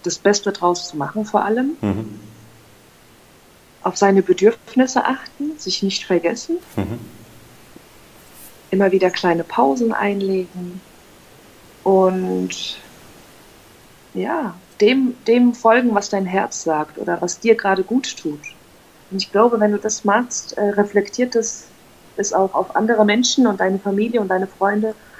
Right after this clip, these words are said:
Speaker 1: und die spüren das auch. Und was ich sehr, sehr, sehr wichtig finde, ist Ehrlichkeit. Egal, ob man etwas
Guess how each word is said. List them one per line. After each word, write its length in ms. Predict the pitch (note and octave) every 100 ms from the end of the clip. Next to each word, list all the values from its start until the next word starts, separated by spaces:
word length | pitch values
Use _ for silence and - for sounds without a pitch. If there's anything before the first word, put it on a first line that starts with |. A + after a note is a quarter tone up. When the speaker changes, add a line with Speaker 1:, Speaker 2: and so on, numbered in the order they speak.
| - - - -
Speaker 1:
und 140 | G3+ F#3+
die 40 |
spüren 360 | - - A#3+ E3
das 180 | D#3+ -
auch. 200 | D#3+ D#3 - -
Und 120 | G#3+
was 160 | A#3+ A#3+
ich 120 | A#3
sehr, 240 | A3+ A3+ A3
sehr, 180 | G#3+
sehr 280 | G#3 G#3+ G#3
wichtig 340 | G#3+ - G#3 -
finde, 160 | F#3+
ist 160 | F#3+ -
Ehrlichkeit. 640 | F#3 E3+ - - E3 E3
Egal, 320 | - F#3+ G#3+
ob 120 | A#3 G#3
man 200 | G3+ G3 - - - - - - -
etwas 360 | - G#3+ -